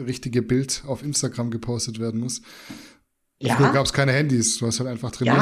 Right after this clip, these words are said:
Speaker 2: Ja.
Speaker 1: bist ins Training gegangen und hast Gas gegeben.
Speaker 2: Ja, aber ich glaube noch, also jetzt,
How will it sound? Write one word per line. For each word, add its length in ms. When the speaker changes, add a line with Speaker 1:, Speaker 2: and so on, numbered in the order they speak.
Speaker 2:
Ja. 60
Speaker 1:
bist 160
ins 160
Training 260
gegangen 260
und 100
hast 140
Gas 240
gegeben. 360
Speaker 2:
Ja, 540
aber 140
ich 120
glaube 240
noch, 160
also 160
jetzt, 220